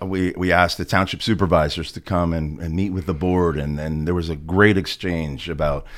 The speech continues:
you know, some of the details that I just stated. And, um, I've had many meetings with the township manager, with, uh, with Hermit, the city,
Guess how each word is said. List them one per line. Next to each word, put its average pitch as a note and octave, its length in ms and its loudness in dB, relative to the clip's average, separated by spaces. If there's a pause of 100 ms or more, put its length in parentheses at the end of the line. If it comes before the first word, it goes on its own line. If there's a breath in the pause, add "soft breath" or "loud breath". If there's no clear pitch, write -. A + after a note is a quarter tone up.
(200 loud breath)
you - 80 2
know, A2 100 6
some B2+ 180 4
of G2 60 2
the F2+ 60 2
details E2 440 -2
that E2 100 -2
I E2 60 0
just D#2 280 -6 (480 soft breath)
stated. G#2 640 2
And, F2+ 480 2
um, E2 500 -2
I've F2 140 -2
had E2+ 180 0
many G#2 320 4
meetings E2+ 420 4
with D2+ 200 -4
the C#2+ 320 -2
township D2 340 -6
manager, G2+ 800 2 (380 soft breath)
with, C#2 280 -12 (140)
uh, D#2 100 -10
with D2 180 -8
Hermit, G2 260 2
the D2+ 80 -6
city, A2+ 640 4